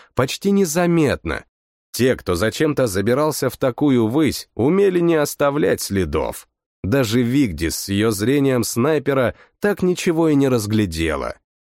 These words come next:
Нет, ни кострищ, ни отпечатков ног на снегу, ни вырубленных в скале ступеней здесь не было. И все-таки я скорее чувствовал, чем видел.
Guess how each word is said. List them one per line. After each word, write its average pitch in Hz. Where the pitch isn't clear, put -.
Нет, 170
ни 143
кострищ, 135
ни 95
отпечатков 127
ног 151
на 120
снегу, 110
ни 107
вырубленных 151
в -
скале 139
ступеней 170
здесь 127
не 160
было. 73
И 107
все-таки 170
я 143
скорее 135
чувствовал, 95
чем 117
видел. 80